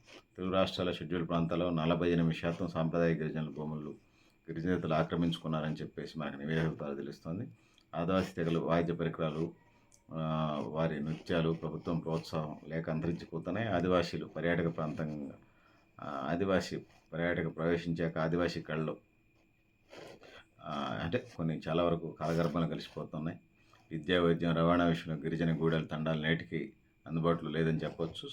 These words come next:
So ప్రభుత్వాలు వాటి మీద ప్రత్యేక శ్రద్ధ పెట్టి ముందుకు తీసుకోవాల్సిన అవసరం తెలియజేస్తున్నాం. So ఇప్పటికే ఆ ప్రయత్నం చేశాం, కొంతమంది ట్రైబల్ లీడర్స్ని కూడా కాంటాక్ట్ చేస్తున్నాం. మరిన్ని అంశాలు ఆ, ఆదివాసీలకు సంబంధించి, లంబాడీలకు సంబంధించి మరిన్ని అంశాలు తెలుసుకునే ప్రయత్నం చేద్దాం. మనం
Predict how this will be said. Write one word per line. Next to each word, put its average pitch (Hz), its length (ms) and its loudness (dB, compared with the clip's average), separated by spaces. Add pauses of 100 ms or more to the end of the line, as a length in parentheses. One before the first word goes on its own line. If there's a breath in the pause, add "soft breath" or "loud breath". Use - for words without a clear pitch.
So 90 120 0
ప్రభుత్వాలు 87 640 0
వాటి 78 220 -2
మీద 80 140 2
ప్రత్యేక - 400 -4
శ్రద్ధ 78 300 -2
పెట్టి 80 180 -4
ముందుకు 80 260 2
తీసుకోవాల్సిన 78 480 -4
అవసరం 73 260 4
తెలియజేస్తున్నాం. 80 640 -4 (600 soft breath)
So 82 360 -2
ఇప్పటికే 82 580 0 (540 soft breath)
ఆ - 40 -14
ప్రయత్నం 90 340 0
చేశాం, 92 280 -2
కొంతమంది 85 500 4
ట్రైబల్ 85 420 2
లీడర్స్ని 85 460 2
కూడా 82 140 0
కాంటాక్ట్ 80 420 -2
చేస్తున్నాం. 95 400 -2
మరిన్ని 98 380 2
అంశాలు 87 640 0 (600 soft breath)
ఆ, 82 60 -6
ఆదివాసీలకు 87 600 4
సంబంధించి, 80 520 0
లంబాడీలకు 82 480 2
సంబంధించి 76 420 -8
మరిన్ని 78 280 0
అంశాలు 73 260 -6
తెలుసుకునే 71 360 -10
ప్రయత్నం 73 360 -8
చేద్దాం. 107 200 -2
మనం 82 160 -2